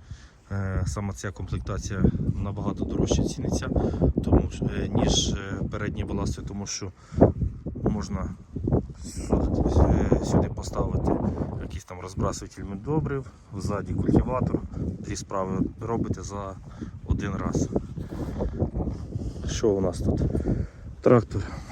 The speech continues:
преміум версія, дві тисячі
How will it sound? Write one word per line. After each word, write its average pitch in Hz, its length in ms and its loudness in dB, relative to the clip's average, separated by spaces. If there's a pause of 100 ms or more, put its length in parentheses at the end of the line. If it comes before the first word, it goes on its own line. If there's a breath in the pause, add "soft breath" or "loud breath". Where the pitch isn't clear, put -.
(1500 loud breath)
преміум 107 420 2
версія, 117 540 -2 (160)
дві 107 200 -6
тисячі - 440 -4